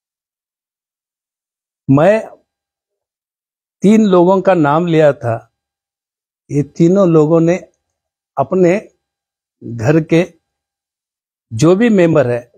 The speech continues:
उनको ही सब कुछ देने वाले, उसके अलावा कुछ नहीं। ये मैं बोला था आपको,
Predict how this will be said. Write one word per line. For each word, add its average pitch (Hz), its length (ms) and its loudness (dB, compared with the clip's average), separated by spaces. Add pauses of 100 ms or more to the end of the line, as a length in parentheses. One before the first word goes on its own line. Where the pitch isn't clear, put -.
(120)
उनको 139 340 -2
ही 180 220 0
सब - 340 -8
कुछ 180 220 -6
देने 139 340 0
वाले, 127 340 -2
उसके 139 400 -8
अलावा 135 420 2
कुछ 147 300 -10
नहीं। 117 240 -6 (400)
ये 139 280 -6 (140)
मैं 131 320 -2
बोला 131 320 0
था - 200 -10
आपको, - 300 -20